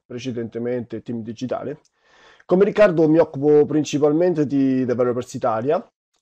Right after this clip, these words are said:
ma in modo trasversale anche di altri progetti, in cui è richiesto, eh, un apporto tecnologico nel campo dello sviluppo software.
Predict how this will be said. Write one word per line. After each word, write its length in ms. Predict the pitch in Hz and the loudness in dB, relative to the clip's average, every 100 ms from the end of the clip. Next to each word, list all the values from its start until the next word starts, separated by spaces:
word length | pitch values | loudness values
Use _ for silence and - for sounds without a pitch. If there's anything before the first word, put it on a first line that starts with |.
| _ | _
ma 340 | 143 143 139 | 0 2 2
in 80 | 139 | 2
modo 220 | 151 147 | 2 0
trasversale 760 | 147 156 151 135 - 143 135 127 | -2 -2 -4 -6 0 2 4 2
anche 240 | 135 143 | -4 -4
di 60 | 131 | -4
altri 240 | 120 131 | -4 -6
progetti, 680 | 120 117 117 110 - - - | -8 -6 -4 -4 -6 -14 -10
in 80 | 139 | -6
cui 180 | 139 139 | -2 0
è 60 | |
richiesto, 640 | 135 120 147 131 - - 127 120 113 131 | 0 0 0 0 -4 -4 -2 -2 -2 -2
eh, 220 | 123 120 | -2 -2
un 180 | 123 139 | -4 -4
apporto 400 | 135 147 131 127 | -2 -2 -2 -6
tecnologico 720 | 131 151 160 127 131 135 139 | -6 -2 0 0 -2 -2 -2
nel 160 | 120 | -4
campo 280 | 117 113 117 | -6 -8 -6
dello 160 | 117 113 | -8 -8
sviluppo 360 | - 113 113 | -10 -12 -12
software. 420 | 107 92 - - | -14 -14 -16 -20